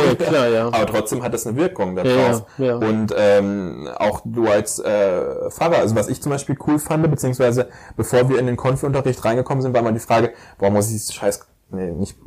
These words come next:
Speaker 2: Scheiß, sondern aber muss ich dieses, ähm, Glaubensbekenntnis auswendig lernen, Vater unser und so weiter und so. Also diese, die zehn Gebote, muss ich die hoch und runter beten können. Ich glaub,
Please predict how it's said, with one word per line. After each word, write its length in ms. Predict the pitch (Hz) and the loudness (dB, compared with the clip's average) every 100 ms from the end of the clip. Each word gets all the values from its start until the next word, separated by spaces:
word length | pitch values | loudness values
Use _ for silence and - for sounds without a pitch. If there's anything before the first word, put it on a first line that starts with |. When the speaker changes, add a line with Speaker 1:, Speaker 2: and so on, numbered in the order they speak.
| - | -18
Speaker 2:
Scheiß, 300 | - 104 107 | -4 0 0
sondern 240 | 104 101 92 | 0 -2 0
aber 160 | 101 | 0
muss 160 | 107 120 | 0 -2
ich 100 | 110 | -4
dieses, 340 | 110 110 - - | -2 -2 -2 -2
ähm, 640 | 101 101 98 95 95 98 _ _ - _ _ - | 2 2 0 -4 -8 -12 _ _ -20 _ _ -10
Glaubensbekenntnis 840 | - 110 120 120 113 123 113 107 104 | 0 2 2 0 0 0 0 -2 0
auswendig 400 | 101 110 104 104 | 0 0 -2 0
lernen, 460 | 104 104 104 104 | 0 2 0 -2
Vater 420 | 107 101 98 101 69 | -4 -2 0 0 0
unser 720 | 110 120 120 113 110 110 107 | 0 -2 -2 0 2 2 0
und 100 | 104 | -4
so 80 | - | 0
weiter 140 | 104 | 0
und 40 | 101 | 0
so. 100 | - | -2
Also 260 | 107 107 | -2 -2
diese, 260 | 107 110 110 - - | -2 0 -2 -6 -6
die 80 | 107 | -4
zehn 240 | - 117 113 | 2 2 2
Gebote, 460 | 117 127 139 139 | 2 2 2 0
muss 180 | 120 117 | -2 -2
ich 80 | 110 | -2
die 100 | 117 | 0
hoch 180 | 123 117 | 2 0
und 80 | |
runter 280 | 113 135 131 | -2 0 2
beten 280 | 117 - 107 | 2 0 -2
können. 200 | 123 113 | -4 -4
Ich 120 | 98 | -2
glaub, 200 | 110 - | 0 0